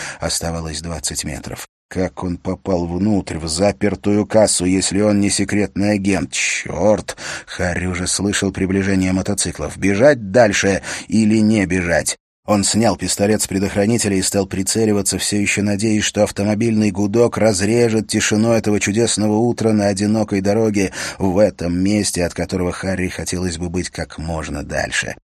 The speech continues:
Инструкция была ясна, но он не мог отогнать от себя мысли. Облегчённый бронежилет, никакой слаженности, стреляй, это не твоя вина, а может, у него есть семья. Кортеж быстро приближался.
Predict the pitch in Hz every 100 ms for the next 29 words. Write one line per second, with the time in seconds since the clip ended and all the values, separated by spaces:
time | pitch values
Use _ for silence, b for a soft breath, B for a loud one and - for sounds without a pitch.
0 | _ _ - 120 113 147 135 - 127 117
1 | 117 113 113 113 120 117 113 110 113 113
2 | 117 120 - 110 107 95 101 113 117 107
3 | 98 - 101 110 104 110 101 95 87 80
4 | B B - 82 82 82 - 87 78 76
5 | 85 85 87 92 90 73 - 90 101 110
6 | 107 87 - 101 82 71 78 - 95 -
7 | 113 117 131 113 98 107 113 117 120 113
8 | 110 113 104 90 B B 87 80 82 -
9 | 82 87 92 90 92 87 - 95 98 98
10 | 95 85 B B - 92 92 - 110 104
11 | 87 87 110 - 98 98 98 95 101 95
12 | 98 82 69 - 65